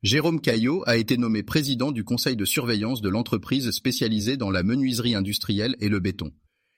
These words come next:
Il succède à Daniel Robin, président du conseil de surveillance depuis deux mille dix-neuf et désormais vice-président du conseil de surveillance.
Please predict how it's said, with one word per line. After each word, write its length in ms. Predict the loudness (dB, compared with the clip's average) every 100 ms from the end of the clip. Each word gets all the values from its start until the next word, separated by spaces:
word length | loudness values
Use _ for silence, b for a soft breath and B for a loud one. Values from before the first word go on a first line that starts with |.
| -2
Il 100 | 0
succède 420 | 2 4 4 4
à 60 | 4
Daniel 340 | 4 2 2
Robin, 380 | 0 0 0 -2 b b b
président 400 | 0 0 2 0
du 120 | 0
conseil 340 | -2 0 0 0
de 80 |
surveillance 560 | -2 -2 0 0 0 -2
depuis 260 | -2 -2 0
deux 180 | 0
mille 200 | 2 0
dix-neuf 540 | -2 -2 0 -2 -4 -12 _ _
et 80 | 0
désormais 480 | 2 2 2 2 0
vice-président 680 | 0 -4 -2 -2 0 -2 -2
du 100 | -4
conseil 320 | -2 -2 0
de 80 | -2
surveillance. 760 | -2 -2 -2 -4 -4 -4 -4